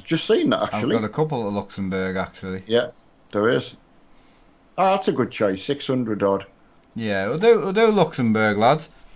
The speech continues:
Speaker 2: So don't, don't take the job though if you are a virgin. Uh, what you need to do is get on my screen, the same as me,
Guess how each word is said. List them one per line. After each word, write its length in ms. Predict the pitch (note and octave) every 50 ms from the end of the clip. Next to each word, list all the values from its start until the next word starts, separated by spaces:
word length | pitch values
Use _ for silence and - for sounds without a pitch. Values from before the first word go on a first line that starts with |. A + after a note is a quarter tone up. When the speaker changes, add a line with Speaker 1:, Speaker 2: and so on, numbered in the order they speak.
| - - - - - - - - - - - - - -
Speaker 2:
So 400 | - - - A2+ G#2+ G#2+ A2 G#2+
don't, 320 | G#2+ D#3 D#3+ D#3 - C3
don't 320 | - F3 F#3 F#3+ F#3+ F3 F3+
take 280 | - G3 G3 F#3 F#3
the 60 | - E3
job 340 | D#3 F3 F#3 F3+ E3 C#3+
though 180 | C3+ C#3+ C#3+ D3+
if 140 | D3+ D3 D3
you 120 | C#3 C3+ D3
are 280 | D3+ D3+ D3 C#3+ C#3+
a 20 | B2+
virgin. 540 | C3 C#3+ C#3+ C#3 C3 A2 G#2+ A#2 A#2+ C3 - - - - - -
Uh, 520 | A#2 A#2 A#2 A#2 A#2 A#2 A#2 A#2 A2+ - - - - - - -
what 140 | C3 C3+
you 80 | D3 C#3+
need 120 | C#3+ D3
to 100 | C3+ C#3
do 220 | C3 D3 C#3+ B2 A2+
is 140 | A2+ A2+ G#2+
get 120 | - C3+ G2+
on 140 | B2 C3 C3
my 240 | C3+ C3+ C3+ C3
screen, 440 | A#2+ - - - C#3 A#2+ A2 A2 A#2
the 100 | A#2+ A#2
same 260 | - - A#2+ A#2 A#2
as 120 | A#2 A2+ A2
me, 340 | A#2 A2+ G#2 G#2 A2 G#2+